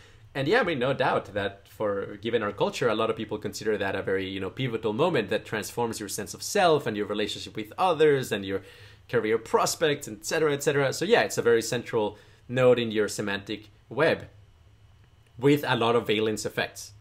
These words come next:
valence implications. Um,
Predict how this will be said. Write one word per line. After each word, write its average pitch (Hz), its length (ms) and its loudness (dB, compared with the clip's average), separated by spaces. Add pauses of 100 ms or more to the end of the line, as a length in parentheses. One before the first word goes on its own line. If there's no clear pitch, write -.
(100)
valence 101 380 -2
implications. - 720 -8 (760)
Um, 110 540 0